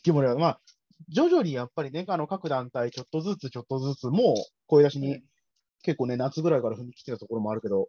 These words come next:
Speaker 2: うんうんうん。
Speaker 1: うん。後楽園が解禁っていうのはちょっとでかいかなと。
Speaker 2: そうね。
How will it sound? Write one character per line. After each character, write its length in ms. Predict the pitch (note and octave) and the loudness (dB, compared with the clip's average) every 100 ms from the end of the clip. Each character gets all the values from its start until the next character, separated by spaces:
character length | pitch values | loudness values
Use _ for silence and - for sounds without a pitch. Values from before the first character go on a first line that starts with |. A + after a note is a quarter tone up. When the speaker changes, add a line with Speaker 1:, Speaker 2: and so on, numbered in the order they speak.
| - | -6
Speaker 2:
う 40 | |
ん 40 | G3+ | -14
う 20 | F#3+ F3+ E3+ E3+ D3+ - _ _ _ _ _ _ _ - | -12 -12 -16 -16 -20 -20 _ _ _ _ _ _ _ -6
ん 0 | |
う 80 | |
ん。 300 | C3 A#2+ A#2 | -2 0 0
Speaker 1:
う 40 | G2+ | -2
ん。 40 | - _ - | -8 _ -4
後 260 | D4 E4+ | 6 8
楽 260 | F4+ F4 F4+ | 8 8 6
園 140 | G3+ | 6
が 140 | C3+ A2+ | 4 2
解 260 | C#3 A#2+ | 2 0
禁 160 | - A#2+ | -2 -6
っ 40 | |
て 80 | B2 | -2
い 20 | |
う 20 | |
の 40 | A2 | -2
は 40 | |
ち 60 | A2 | -4
ょ 20 | |
っ 20 | |
と 60 | G#2+ | -10
で 140 | A2+ | -8
か 100 | A2 | -4
い 60 | A2 | -4
か 100 | F#2 | -4
な 140 | F2+ | -10
と。 100 | E2+ - _ | -14 -20 _
Speaker 2:
そ 260 | E4 C4 | -2 -2
う 40 | E3 | -2
ね。 320 | E3 G#3 A3 | -4 -4 -4